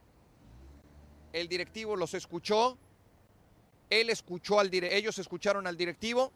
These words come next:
porque el directivo pasó por ahí, el caso de Duilo Davino, llegó a vivir situaciones similares, y los dos dijeron, "Bueno, está bien, entendemos". El caso de Johan Vázquez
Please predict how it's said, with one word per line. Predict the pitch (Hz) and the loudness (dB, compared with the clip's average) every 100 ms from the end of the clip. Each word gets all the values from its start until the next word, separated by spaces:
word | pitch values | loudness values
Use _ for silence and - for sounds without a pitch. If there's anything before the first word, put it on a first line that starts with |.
| _ _ - | _ _ -6
porque | 165 - 165 | -6 -2 -4
el | |
directivo | 165 170 - 220 | -2 -2 -2 -2
pasó | 190 151 202 | -2 -2 -2
por | - 170 | -2 2
ahí, | 160 214 240 - - | 2 2 -4 -16 -12
el | 160 147 | -10 -2
caso | 180 185 | -2 0
de | 156 | 0
Duilo | 165 185 160 | 0 0 2
Davino, | 156 226 240 - _ | 2 0 -4 -6 _
llegó | 151 170 185 | 0 0 2
a | 196 | 0
vivir | 175 185 185 | -2 -6 -8
situaciones | 214 151 143 185 180 - | -8 -8 -4 -4 -4 -6
similares, | 156 175 214 269 262 - - - - - - - - - - - - - - - | 0 4 6 6 2 -4 -16 -20 -20 -20 -20 -20 -20 -20 -20 -20 -20 -20 -20 -8
y | 156 | -2
los | 160 160 | 0 0
dos | 208 | -2
dijeron, | 208 185 214 196 | -4 -2 0 2
"Bueno, | 214 302 277 - - - - - - - | 4 4 2 -8 -20 -20 -20 -20 -20 -10
está | - 214 | -4 2
bien, | 262 302 214 - _ _ - - | 2 2 -4 -20 _ _ -20 -18
entendemos". | 151 - 165 240 285 277 - - - - - - | -14 -10 2 4 4 2 -2 -8 -20 -20 -20 -4
El | 175 165 | -2 2
caso | 233 208 208 | 2 2 0
de | 185 | -2
Johan | 202 202 | -2 0
Vázquez | 220 - 220 - | 0 0 0 -2